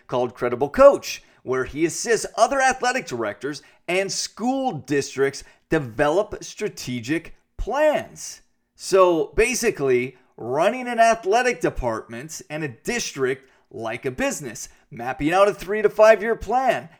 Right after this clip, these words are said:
executing on that plan, creating a mission statement. What's behind that mission statement? What's the purpose of all of this?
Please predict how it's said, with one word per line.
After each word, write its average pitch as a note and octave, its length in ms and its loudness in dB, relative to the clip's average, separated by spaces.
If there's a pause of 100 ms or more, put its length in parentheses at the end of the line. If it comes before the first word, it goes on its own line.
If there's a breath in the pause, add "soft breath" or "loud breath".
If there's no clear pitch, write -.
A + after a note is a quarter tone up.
(180 soft breath)
executing E3+ 640 -2
on G2+ 180 -10
that F#2+ 220 -14
plan, G#2+ 440 -10 (200 soft breath)
creating G#3+ 640 -4
a G3+ 140 -2
mission G3+ 580 -4
statement. - 760 -4 (280 soft breath)
What's A3+ 320 2
behind B3+ 680 2
that D3+ 180 -4
mission - 320 -10
statement? - 600 -6
What's G#3+ 320 -2
the A3+ 140 -2
purpose B3 560 0
of C3 120 -8
all C#3 220 0
of C3+ 80 -2
this? D3 240 0